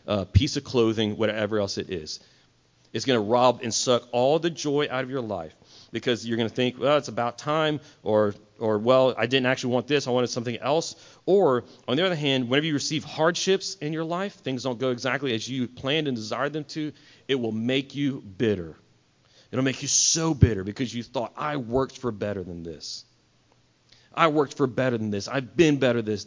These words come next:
than this, and look at what I have gotten." Pride simultaneously will destroy your ability to handle the bad times with resilience, uh, w-, and even with confidence,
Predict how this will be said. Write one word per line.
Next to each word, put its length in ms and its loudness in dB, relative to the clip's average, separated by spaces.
than 200 -4
this, 200 -6
and 280 -6
look 200 2
at 120 0
what 360 2
I 80 -2
have 180 -6
gotten." 400 -10
Pride 440 0
simultaneously 1000 -2
will 200 -2
destroy 640 -2
your 240 0
ability 460 0
to 140 -8
handle 360 -2
the 100 -6
bad 320 -4
times 560 -6
with 400 -6
resilience, 1000 -2
uh, 220 -10
w-, 260 -10
and 140 -4
even 220 -2
with 100 -6
confidence, 840 -4